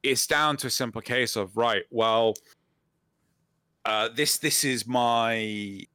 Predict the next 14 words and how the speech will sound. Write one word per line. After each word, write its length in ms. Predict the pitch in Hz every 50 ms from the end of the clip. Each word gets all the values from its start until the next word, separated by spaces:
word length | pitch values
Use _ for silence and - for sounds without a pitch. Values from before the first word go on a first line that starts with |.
| _ _ _ _ _ _ -
price, 760 | - 147 113 101 113 139 147 143 - - - - - - - _ _
right? 380 | - 98 104 110 117 127 123 - - - -
Like, 500 | 120 110 107 110 107 110 110 - - - - _ _ _ _ _
if 180 | - 127 - -
you 160 | 123 135 151
want 240 | 143 143 143 135 127
me 100 | 127 120
to 120 | - - 120
do 220 | 104 120 113 113
this 180 | 113 104 - -
thing 240 | 113 107 107 110 104
for 180 | - - - 92
you, 460 | 90 92 95 101 101 104 123 120 - _ _ _ _ _
right, 200 | - 101 113